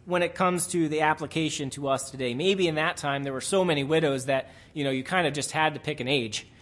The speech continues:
Otherwise, you know, there could have been twice the number or something like that.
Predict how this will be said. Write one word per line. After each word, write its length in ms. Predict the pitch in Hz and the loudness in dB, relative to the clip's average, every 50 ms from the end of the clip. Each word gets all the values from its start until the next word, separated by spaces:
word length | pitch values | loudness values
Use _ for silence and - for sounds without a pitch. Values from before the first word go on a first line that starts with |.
| - - - - - - - | -20 -20 -20 -20 -20 -4 2
Otherwise, 760 | 151 147 147 139 131 131 131 131 127 127 127 131 123 - - | 2 4 4 4 4 6 6 6 4 4 2 0 -2 -6 -8
you 120 | 165 143 | -8 -6
know, 180 | 131 127 123 120 | -4 -4 -2 -2
there 160 | 123 127 127 123 | -4 -4 -6 -6
could 160 | - 147 139 | -6 -6 -6
have 100 | 131 131 | -4 -4
been 220 | 135 123 120 120 | -4 -4 -4 -6
twice 340 | - - 160 160 156 147 - | -4 0 4 4 4 4 2
the 160 | - - 123 | -2 -4 0
number 340 | 135 156 165 156 147 113 110 | 2 2 4 4 2 0 -2
or 60 | 107 | -4
something 400 | - - 131 123 113 - 117 110 | -4 -4 -4 -4 -6 -8 -8 -8
like 200 | 110 110 107 107 | -6 -8 -8 -8
that. 300 | - 117 110 107 104 - | -6 -6 -6 -6 -8 -10